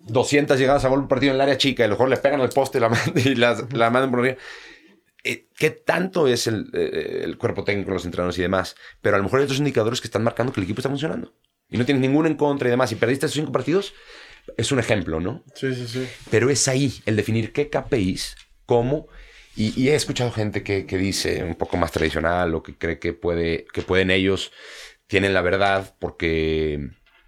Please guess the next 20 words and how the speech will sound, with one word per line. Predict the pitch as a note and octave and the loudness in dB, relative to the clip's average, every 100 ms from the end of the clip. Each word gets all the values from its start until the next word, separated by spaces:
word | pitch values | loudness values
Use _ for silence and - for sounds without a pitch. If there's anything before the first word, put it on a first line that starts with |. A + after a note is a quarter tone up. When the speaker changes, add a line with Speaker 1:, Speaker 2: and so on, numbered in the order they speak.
| _ _ _ _ - - _ | _ _ _ _ -20 -20 _
Speaker 1:
por | - | 0
su | - | 0
experiencia | D#2+ - F#2 G#2+ G2 F2+ | -2 0 2 2 2 0
y | |
su | E2+ | 0
intui-, | E2+ G2 - - | -2 -2 -4 -4
intuición | F#2+ G2 - G2+ | -2 -2 0 0
y | G2 | 0
por | F2+ | -2
la | E2 | -2
gente | - F2+ F2+ | -2 -4 -4
que | |
han | F2+ | -4
platicado, | E2+ E2 F2+ F2+ F2+ E2 | -6 -4 -2 -2 -2 -2
donde | E2 E2 | -6 -6
se | |
han | F2 | -4
capacitado, | F2 F2 F#2 F2+ G#2+ - - - - - - _ | -4 -2 0 0 -2 -10 -20 -20 -20 -20 -20 _
que | G2+ | 2
el | F#2+ F#2+ - | 2 2 -4